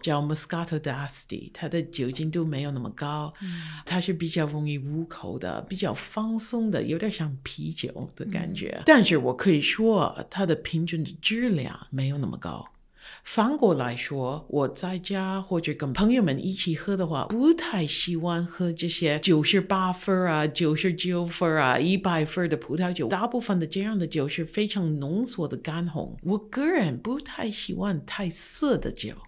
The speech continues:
Speaker 1: 所以我跟我的学生说：“你可以说那个菜我吃得好舒服。”我要问你跟它的质量有关系吗？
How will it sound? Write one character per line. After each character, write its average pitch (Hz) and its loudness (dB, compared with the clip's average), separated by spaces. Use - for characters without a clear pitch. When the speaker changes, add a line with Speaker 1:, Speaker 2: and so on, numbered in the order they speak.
Speaker 1:
所 247 4
以 240 4
我 214 6
跟 311 2
我 208 6
的 196 4
学 180 0
生 156 0
说： 151 0
“你 220 4
可 277 2
以 302 6
说 269 6
那 233 4
个 233 6
菜 202 0
我 180 4
吃 233 2
得 226 4
好 147 0
舒 220 -2
服。” - -10
我 208 -2
要 233 0
问 226 0
你 185 2
跟 185 0
它 202 -8
的 190 0
质 214 -4
量 196 -2
有 135 -4
关 165 -2
系 180 -4
吗？ 185 -4